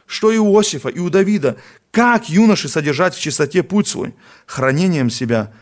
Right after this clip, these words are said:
по слову твоему. Дорогие мои подростки, молодёжь,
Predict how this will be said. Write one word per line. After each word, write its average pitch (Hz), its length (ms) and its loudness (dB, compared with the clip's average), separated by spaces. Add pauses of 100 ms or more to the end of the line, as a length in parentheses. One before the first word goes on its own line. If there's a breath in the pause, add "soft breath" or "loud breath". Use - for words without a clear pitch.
(240 soft breath)
по 131 140 -2
слову 131 680 -2 (300 soft breath)
твоему. 123 580 2 (360 soft breath)
Дорогие 139 420 0
мои 107 260 -2 (180)
подростки, 127 600 -2 (340)
молодёжь, 127 720 0